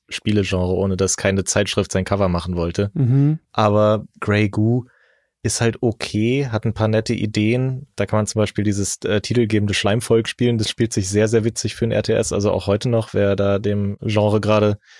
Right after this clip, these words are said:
Speaker 1: so ein bisschen mit Fragezeichen gegenübersteht, Grey Goo kann man reinspielen. Und Star Wars Empire at War haben die noch gemacht. Das ist solide auf jeden Fall. Also das kann ich empfehlen, guten Herzens. Grey Goo ist eher so ein bisschen,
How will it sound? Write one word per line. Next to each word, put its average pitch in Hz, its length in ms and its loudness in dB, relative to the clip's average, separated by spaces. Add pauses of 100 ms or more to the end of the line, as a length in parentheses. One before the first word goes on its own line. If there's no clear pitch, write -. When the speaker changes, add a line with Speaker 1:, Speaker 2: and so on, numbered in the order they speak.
(160)
Speaker 1:
so - 100 -4
ein 110 60 2
bisschen 110 200 0
mit 104 100 -2
Fragezeichen 113 520 2
gegenübersteht, 110 680 0
Grey 107 180 2
Goo 113 140 0
kann 110 160 -2
man 131 140 2
reinspielen. 120 580 0
Und 110 120 -2
Star 113 280 2
Wars 113 160 2
Empire 107 400 0
at 101 120 -2
War 104 200 2
haben 92 160 0
die 90 80 0
noch 87 160 -2
gemacht. 87 300 -4
Das 113 200 0
ist - 280 -4 (220)
solide 101 420 0
auf - 160 -4
jeden 87 160 -2
Fall. 87 220 -2
Also 92 160 0
das 95 160 -4
kann 110 160 -2
ich 104 100 -4
empfehlen, 87 340 -2
guten 90 220 -6
Herzens. 87 420 -6
Grey 113 180 2
Goo 139 180 2
ist 107 120 0
eher 107 180 2
so 104 80 0
ein 104 60 2
bisschen, 98 380 -2